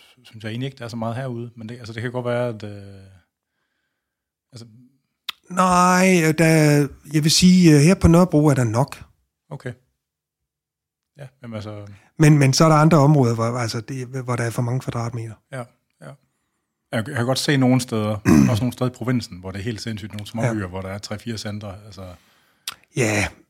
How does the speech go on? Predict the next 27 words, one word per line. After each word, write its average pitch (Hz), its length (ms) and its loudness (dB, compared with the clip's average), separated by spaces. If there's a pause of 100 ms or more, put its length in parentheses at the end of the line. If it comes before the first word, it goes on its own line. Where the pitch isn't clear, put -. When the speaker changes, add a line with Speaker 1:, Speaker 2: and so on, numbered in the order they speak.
(140)
Speaker 2:
men, 131 200 2
men 117 200 0
der 117 220 -6
er 117 60 -2
stadigvæk 123 400 0
områder 120 380 0
her 110 160 -6
i 107 40 -8
København, 113 460 -6
hvor 120 100 -12
det, 113 460 -12
hvor, 120 160 -14
hvor 117 160 -12
der 113 120 -14
også, 113 360 -14
øh, 127 80 -12
Speaker 1:
Ja. - 640 -16
Speaker 2:
hvor 120 60 0
der 120 60 2
stadigvæk 123 400 2
er 117 40 0
for - 160 -4
mange 117 200 0
kvadratmeter, 113 560 -6
ikke? 120 120 -10 (320)
Speaker 1:
Ja, 135 60 -20 (640)
interessant. 127 400 -4